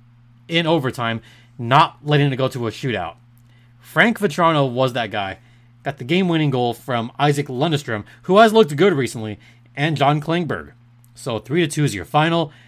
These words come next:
The Ducks have points in five consecutive games. Five straight games that they have gotten at least one point. The first time since twenty twenty-one.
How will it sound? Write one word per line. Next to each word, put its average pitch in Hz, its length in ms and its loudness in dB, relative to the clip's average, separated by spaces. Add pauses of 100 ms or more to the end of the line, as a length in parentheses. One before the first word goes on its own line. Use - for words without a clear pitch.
(240)
The 135 80 -4
Ducks 147 280 -2
have 147 280 2
points 175 640 -4
in 160 200 -4
five 180 680 0
consecutive 151 920 -4
games. 135 520 -4 (480)
Five 214 640 0
straight 196 380 -2
games 127 460 -2 (360)
that 143 220 0
they 135 160 0
have 135 200 2 (320)
gotten 139 300 -4
at 120 180 -10
least 175 260 -2
one 151 300 2
point. 135 320 -2 (320)
The - 80 -10
first 190 280 -4
time 139 340 0 (200)
since 175 380 -2
twenty 139 500 0
twenty-one. 113 1300 -2